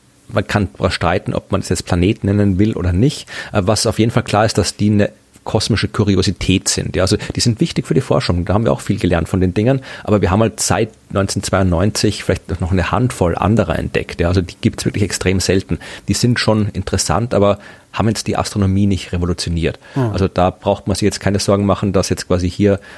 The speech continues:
Speaker 1: weil dann wären's ja vier gewesen, wenn man denen auch noch was geben hätte wollen.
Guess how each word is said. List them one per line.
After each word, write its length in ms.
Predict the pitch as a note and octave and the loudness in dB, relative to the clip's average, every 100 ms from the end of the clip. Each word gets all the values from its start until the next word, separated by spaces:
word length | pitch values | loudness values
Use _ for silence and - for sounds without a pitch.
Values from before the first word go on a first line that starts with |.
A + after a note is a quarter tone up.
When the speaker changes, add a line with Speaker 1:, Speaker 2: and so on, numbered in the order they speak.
| - | -2
Speaker 1:
weil 100 | F#2 | 0
dann 140 | F2+ | 2
wären's 180 | F#2+ F#2 | 2 2
ja 60 | F#2+ | -2
vier 280 | - C3 | 0 0
gewesen, 500 | B2+ G#2+ A2 A2+ A#2 - - | 2 2 2 2 -2 -4 -6
wenn 120 | G2 | -2
man 140 | G2+ | -2
denen 280 | F#2+ F#2+ F#2+ - - | 0 0 0 -6 -6
auch 140 | F2+ | -4
noch 120 | G2 | -2
was 220 | G2 G2 - | -2 -4 -2
geben 180 | G2 | 0
hätte 220 | G2 F#2+ F#2 | 2 0 2
wollen. 280 | F#2+ G2 | 4 2